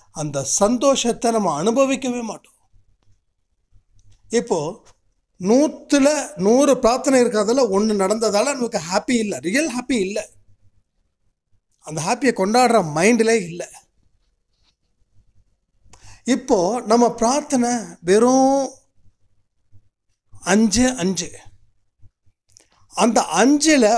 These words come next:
ஒண்ணு நடந்துடுச்சு, இப்போ நம்மளுடைய ஹாப்பி நம்பிக்கை எந்த அளவுக்கு இருக்குதுன்றதை யோசிச்சு பாருங்க.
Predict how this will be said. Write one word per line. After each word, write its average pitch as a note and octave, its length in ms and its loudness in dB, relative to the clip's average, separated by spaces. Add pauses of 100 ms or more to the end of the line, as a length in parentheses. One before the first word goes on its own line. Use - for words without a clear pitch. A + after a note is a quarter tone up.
(260)
ஒண்ணு D#4 380 4
நடந்துடுச்சு, G#3+ 600 2 (1400)
இப்போ A3 360 -2 (220)
நம்மளுடைய F#3+ 500 2 (240)
ஹாப்பி F3+ 460 -4 (760)
நம்பிக்கை G3 540 0 (140)
எந்த E3 280 -4
அளவுக்கு F3 400 -4
இருக்குதுன்றதை D3 520 -10
யோசிச்சு D3+ 360 -10
பாருங்க. A#2 320 -16